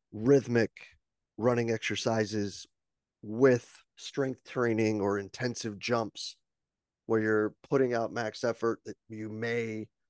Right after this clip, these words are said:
not be quite as relaxed in, and kind of working at both ends of those spectrums tends to have a pretty solid training effect with most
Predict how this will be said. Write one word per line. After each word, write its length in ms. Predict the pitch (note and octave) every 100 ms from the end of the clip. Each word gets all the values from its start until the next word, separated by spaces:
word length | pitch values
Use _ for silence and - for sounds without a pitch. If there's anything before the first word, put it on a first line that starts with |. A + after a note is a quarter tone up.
| _ _ -
not 280 | B2+ A2+
be 100 | -
quite 300 | A2 - B2
as 160 | A#2 G#2
relaxed 540 | A2 G#2+ A2+ A#2 -
in, 300 | A#2+ A2+ A2
and 300 | G#2 G2+ - - -
kind 260 | C3 B2
of 180 | A#2 G#2+ _ _ _ _ _ _ _ _ -
working 480 | B2 C#3+ C#3 C3+ C3+
at 120 | G2+
both 240 | B2 A#2
ends 180 | B2 A#2
of 60 | A2
those 220 | G#2 -
spectrums 680 | C3 B2 - A#2+ A2+ G#2+ - _
tends 520 | - D3 C#3+ C3 -
to 500 | - A#2 A2 A#2 C3+ _ _ _ _ _ _ B2
have 480 | A#2 A#2 A2+ G2+ - _ _ _ _ -
a 60 |
pretty 680 | - - C3+ B2 A#2 A2 A#2 _ _ _ _ _ _ _ _ _ _ _ _ _ _ _ _ _ _ _ -
solid 640 | - C3+ C3 B2 A2 - _ _ _ _ -
training 340 | - D3 B2+
effect 440 | A2+ - A#2 - -
with 180 | G#2+ G#2
most 560 | G#2+ A#2 A2+ - -